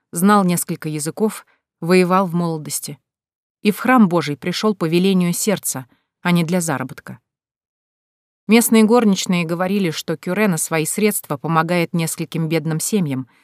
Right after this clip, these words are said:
и бесплатно учит грамоте всех детишек, которым дозволяют родители.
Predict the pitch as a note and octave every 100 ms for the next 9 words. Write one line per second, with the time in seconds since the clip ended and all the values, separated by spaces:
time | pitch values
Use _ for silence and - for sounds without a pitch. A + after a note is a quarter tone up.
0 | _ _ _ A3 F#3 - A3+ A#3 F#3+ F#3
1 | F#3 F3 E3 F#3+ G3 F#3 D#3+ - E3 E3
2 | - F#3+ - - - _ _ F3 E3 D#3+
3 | D#3 D#3 D#3+ E3 E3 D3 - F3+ D3+ -
4 | C#3